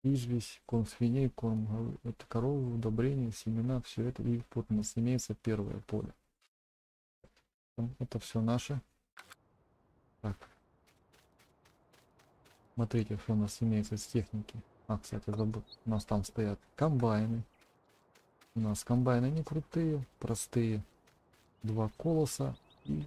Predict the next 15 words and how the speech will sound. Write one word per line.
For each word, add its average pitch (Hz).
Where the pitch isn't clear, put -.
две 113
нивы. 110
У -
них 117
жатки 117
зерновые, 113
кукурузные 113
пока 107
нельзя 104
не 113
брал 156
для 147
подсолнуха, 135
ну 117
вот, 120